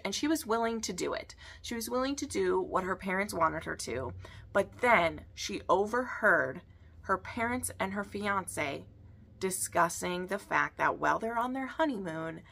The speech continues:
they were gonna have the horse put down.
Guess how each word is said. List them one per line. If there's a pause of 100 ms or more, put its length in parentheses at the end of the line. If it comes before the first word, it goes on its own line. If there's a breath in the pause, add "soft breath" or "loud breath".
(260 loud breath)
they
were
gonna
have
the
horse (320)
put (580)
down.